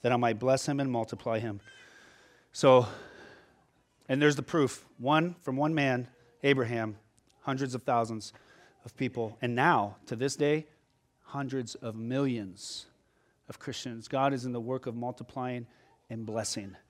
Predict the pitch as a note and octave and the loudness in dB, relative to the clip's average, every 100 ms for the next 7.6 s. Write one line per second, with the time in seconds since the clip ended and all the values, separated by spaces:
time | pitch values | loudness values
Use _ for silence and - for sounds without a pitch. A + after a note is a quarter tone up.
0 | _ _ _ _ _ - A#2 C3+ C3 B2+ | _ _ _ _ _ -6 0 2 2 0
1 | B2 A#2+ C3 B2 A2 - A2 G2+ - - | -4 -4 -2 -2 -4 -6 -4 -6 -10 -14
2 | B2+ C3+ - D3 C#3 C#3+ - C#3+ D3+ D#3 | -8 -4 2 2 4 0 0 0 2 2
3 | C3+ B2 - D3 C3+ D#3 D3 C3+ - D#3 | 2 0 -4 -2 0 2 2 2 -4 -2
4 | E3+ D3+ C3+ C3 C3+ - D3+ C#3+ - D#3 | -2 -2 -4 -4 -4 -2 -2 -2 -2 0
5 | E3 - - - D#3+ G3 G#3 G3+ A3+ A#3 | 0 -2 -16 -6 4 6 6 8 10 12
6 | A3+ - - A#3 A#3+ C3+ - D3+ G3+ A3 | 12 10 10 12 12 8 4 6 8 10
7 | B3 B3 - D#3 B2 G#2 | 8 6 6 6 6 2